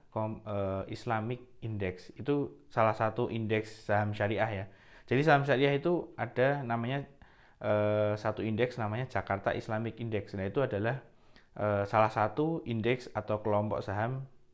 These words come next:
syariah ya. Nanti dilihat listnya, dilihat listnya daftarnya siapa saja atau perusahaan mana saja yang masuk di, eh, indeks itu atau saham atau pengelompokan itu ya. Nanti dilihat, eh,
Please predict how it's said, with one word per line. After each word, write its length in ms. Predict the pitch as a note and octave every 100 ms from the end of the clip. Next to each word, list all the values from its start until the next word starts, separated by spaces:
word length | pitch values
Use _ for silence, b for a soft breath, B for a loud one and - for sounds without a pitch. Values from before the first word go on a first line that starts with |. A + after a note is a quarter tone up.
| _
syariah 480 | - G2 G2+ G2 F#2+ - -
ya. 240 | F#2+ A2+ B -
Nanti 240 | B2 D#3
dilihat 240 | D3+ C3 B2
listnya, 480 | A#2+ - F#2+ G2 C3
dilihat 320 | G#2 G#2 G#2
listnya 240 | G#2 A2 A2
daftarnya 560 | G#2 - F#2 G#2 G#2+
siapa 320 | G2+ A2 G2+ G2
saja 480 | F#2+ F2+ G2 A#2+
atau 320 | C#3 G#2+ A2+ A2
perusahaan 400 | A2 A2 G2+ G#2
mana 240 | G2+ G2+
saja 240 | G2+ G2
yang 160 | A#2+ G2
masuk 240 | G2 A2 A2+
di, 160 | A2+ C3+ B B B B B -
eh, 420 | G2+ G2+ G2 G2 G2+ G#2+ - _ -
indeks 320 | A2+ G#2+ F2
itu 320 | F2+ C#3 A2
atau 320 | - F#2+ G2+ G2+
saham 400 | F#2+ G2 G2 G#2 G2+ - b b b -
atau 240 | G2+ A#2+
pengelompokan 560 | A#2+ A2+ A2 G2+ A2 G2+
itu 160 | G#2 B2
ya. 240 | F#2 F#2+ - - - - _ - - -
Nanti 240 | A2+ C#3+
dilihat, 640 | B2+ A#2 F#2+ G2 - - -
eh, 420 | G#2+ G#2 G2+